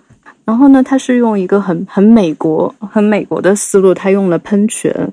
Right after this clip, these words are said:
还用了这个白色马赛克瓷砖，但却完成了这个枯山水里面的这个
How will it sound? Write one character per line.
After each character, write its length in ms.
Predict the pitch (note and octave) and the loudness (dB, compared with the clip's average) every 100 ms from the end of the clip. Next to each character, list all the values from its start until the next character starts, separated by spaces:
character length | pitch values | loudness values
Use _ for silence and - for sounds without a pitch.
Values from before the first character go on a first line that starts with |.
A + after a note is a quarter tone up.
| - - _ | -14 -20 _
还 200 | - D#3+ | -4 -2
用 200 | F#3 F#3 | 0 0
了 100 | E3 | 0
这 140 | F3 | 0
个 80 | E3+ | -2
白 240 | D#3+ D3 | -2 -6
色 160 | E3 G3 | -2 -2
马 160 | F3 D#3+ | -2 -2
赛 180 | F#3 | -4
克 220 | F3+ - F#3+ | -4 -4 -6
瓷 300 | - - - | -6 -10 -8
砖， 340 | - E3 E3 | -4 -2 -2
但 160 | F3+ F3+ | -2 -4
却 180 | - F#3+ | -2 -2
完 240 | E3 D3 | 0 -2
成 180 | E3 E3+ | -2 -2
了 120 | E3 | -2
这 100 | E3+ | -2
个 100 | E3+ | -4
枯 200 | D#3+ - | -4 -6
山 200 | F#3+ F3+ | -4 -4
水 200 | F#3+ - | -4 -4
里 260 | - F3 E3+ | -2 -2 -2
面 220 | - E3+ | -4 -4
的 160 | - - - - - | -4 -6 -8 -20 -6
这 100 | F#3 | -4
个 160 | G2 | -2